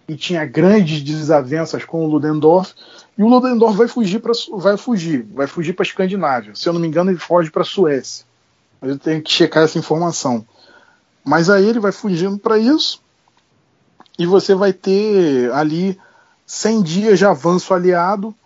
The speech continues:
por volta de agosto, e os, as forças alemãs vão começar a ter problemas de moral, porque elas vão começar a ser dizimadas e batidas muito rapidamente pelas forças aliadas.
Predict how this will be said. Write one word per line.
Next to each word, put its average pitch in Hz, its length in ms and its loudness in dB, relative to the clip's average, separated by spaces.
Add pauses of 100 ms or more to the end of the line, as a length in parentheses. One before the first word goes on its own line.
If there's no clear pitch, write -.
(600)
por 170 120 -6
volta 170 240 0
de 160 100 -2
agosto, 185 560 0 (920)
e 165 100 -4
os, 202 220 -4
as 196 140 2
forças 190 520 -2
alemãs 180 420 0
vão 185 120 -4
começar 190 680 -2
a 196 320 0 (560)
ter 175 120 -4
problemas 170 520 -4
de 175 80 -6
moral, 175 400 -4
porque - 340 -10
elas 151 200 -2
vão 160 100 -6
começar 185 380 -2
a 185 40 0
ser 185 320 -2 (760)
dizimadas 175 1080 -2 (480)
e 170 120 -6
batidas 180 800 0
muito 190 340 0
rapidamente 180 600 -4
pelas 185 200 -2
forças 170 380 -6
aliadas. 147 480 -2